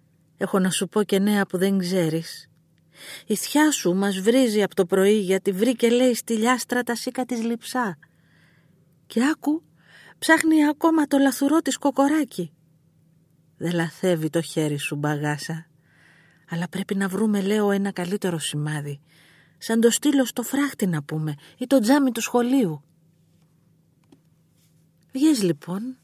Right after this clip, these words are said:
"Βαρέθηκα, θα φύγω. Θα πάω σπίτι και θα φάω ένα γερό κομμάτι πίτα. Αν μου τη φάγαν τα μικρά, θα τα χορτάσω φάπες". Βγες.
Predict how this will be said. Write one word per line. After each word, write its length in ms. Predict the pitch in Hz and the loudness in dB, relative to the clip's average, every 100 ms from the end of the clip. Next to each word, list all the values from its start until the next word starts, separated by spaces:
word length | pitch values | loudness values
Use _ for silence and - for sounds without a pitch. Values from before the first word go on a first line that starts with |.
| _ _ _ _ | _ _ _ _
"Βαρέθηκα, 640 | 214 269 311 - 165 - | -2 2 2 0 -6 -8
θα 160 | 143 196 | -6 -8
φύγω. 520 | - 233 185 156 143 _ _ _ _ _ _ _ _ | 0 0 2 -2 -10 _ _ _ _ _ _ _ _
Θα 140 | - | -8
πάω 200 | 165 233 | -2 -2
σπίτι 440 | 208 - 233 247 277 | -2 -2 -2 -2 -6
και 140 | 262 | -6
θα 120 | 233 | -8
φάω 460 | 196 233 233 226 214 | -8 -2 0 0 0
ένα 200 | 214 220 | -2 -2
γερό 340 | 208 214 233 226 | 0 0 0 -2
κομμάτι 480 | 208 208 208 - | -4 -2 -4 -6
πίτα. 400 | 190 208 - 156 - _ _ _ _ _ _ _ _ _ _ | -6 -8 -8 -12 -12 _ _ _ _ _ _ _ _ _ _
Αν 180 | - 165 | -4 -2
μου 100 | 175 | -2
τη 100 | 165 | -4
φάγαν 380 | - 190 175 170 | -4 -2 0 -2
τα 120 | 151 | -2
μικρά, 400 | 151 147 156 175 | -4 -6 -6 -6
θα 140 | 175 | -8
τα 80 | - | -14
χορτάσω 560 | 143 160 147 175 170 151 | -6 -6 -4 -6 -6 -8
φάπες". 640 | - 170 151 135 - - _ _ _ _ _ _ _ _ _ _ _ _ _ _ | -6 -8 -8 -14 -16 -20 _ _ _ _ _ _ _ _ _ _ _ _ _ _
Βγες. 580 | 165 214 196 147 - | -2 2 2 -2 -16